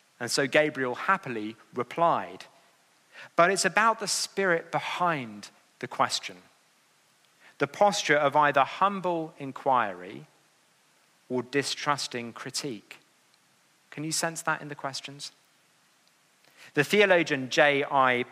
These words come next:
Packer, uh, wrote this, and it should come up on the screen. "We should not abandon faith in anything God has taught us merely because we cannot solve all the problems which it raises.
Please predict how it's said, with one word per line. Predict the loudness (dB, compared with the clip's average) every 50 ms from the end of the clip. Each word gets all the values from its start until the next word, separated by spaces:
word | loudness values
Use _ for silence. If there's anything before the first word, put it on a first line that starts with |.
| -8
Packer, | -2 0 0 0 0 -2 -4 -6 -6 -6 -10 -16 -20 -20 -20 _ -6
uh, | -6 -2
wrote | 2 2 2 2 2 -2 -6 -2
this, | 2 2 2 2 0 -2 -4 -4 -4 -6 _ _ _ _ _ -8
and | -8 -6
it | -6 -4
should | -4 -4 -4
come | -2 -2 -2
up | -2 -4 -4
on | -8
the | -8 -8
screen. | -8 -8 -6 -6 -8 -8 -8 -12 -18 -20 _ _ -20 -20 -20 -20 -20 -20 -20 -16 -4 0
"We | 2 2
should | 4 4 2 4
not | 4 4 4 4 2
abandon | 2 4 4 4 4 4 2 0 -2 -2
faith | 2 4 4 4 4 2 -2 -2 -2
in | 2 4
anything | 4 2 2 0 -2 -2 -4 -2
God | 2 4 4 4 4 2
has | 0 -4 -4 -4
taught | -2 0 2 2 2 0 -2 -6
us | -6 -4 -4 -6 -6 -8 _ -16 -20 -20 -20 _
merely | -2 2 4 4 4 4 2 0
because | -2 -4 -2 -2 -2 -2 -2
we | -6
cannot | -6 -2 0 0 0 0 0 0
solve | 0 0 2 4 2 2 2 0 -4 -4
all | -4 -4 -4
the | -4
problems | -4 0 2 2 2 2 -2 -6 -8 -8
which | -10 -10 -10 -10 -12
it | -10 -6
raises. | -6 -6 -6 -6 -10 -14 -12 -12 -12 -12